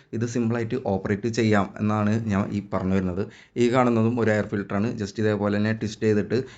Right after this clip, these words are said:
ഇത് ഊരിയെടുക്കാൻ പറ്റും. അത് കഴിഞ്ഞിട്ട്, ഏഹ്, നമുക്ക് ഇതൊക്കെ മാറ്റി വെച്ചിട്ട് അതിൻ്റെ അകത്തുള്ള പൊടികൾ നമുക്ക് കളയാൻ പറ്റും. എന്തുമാത്രം,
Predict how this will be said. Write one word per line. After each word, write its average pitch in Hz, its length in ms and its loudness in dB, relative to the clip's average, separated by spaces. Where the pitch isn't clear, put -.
ഇത് 104 340 2
ഊരിയെടുക്കാൻ 98 560 0
പറ്റും. 98 240 -4
അത് 104 180 4
കഴിഞ്ഞിട്ട്, 107 400 4
ഏഹ്, 113 540 2
നമുക്ക് 110 520 0
ഇതൊക്കെ 107 240 -4
മാറ്റി 104 320 -2
വെച്ചിട്ട് 101 320 0
അതിൻ്റെ 110 260 -2
അകത്തുള്ള 101 320 -2
പൊടികൾ 101 440 0
നമുക്ക് 110 400 -4
കളയാൻ 92 260 -2
പറ്റും. 92 300 -6
എന്തുമാത്രം, 113 580 0